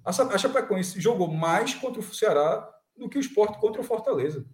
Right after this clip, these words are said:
As chances que o, que o, que a Chapecoense teve, perdeu, uma, uma, com o Ri-, com o Richard salvando no, no, no primeiro tempo, com o Anselmo Ramon, o, a bola raspando de Giovani no final, o Sport não teve essas oportunidades.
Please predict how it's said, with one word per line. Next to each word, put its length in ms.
As 160
chances 300
que 80
o, 220
que 100
o, 200
que 60
a 40
Chapecoense 420
teve, 220
perdeu, 640
uma, 200
uma, 260
com 80
o 20
Ri-, 260
com 100
o 40
Richard 340
salvando 440
no, 160
no, 360
no 140
primeiro 300
tempo, 220
com 180
o 40
Anselmo 280
Ramon, 520
o, 340
a 60
bola 240
raspando 520
de 140
Giovani 400
no 60
final, 380
o 40
Sport 280
não 140
teve 140
essas 160
oportunidades. 720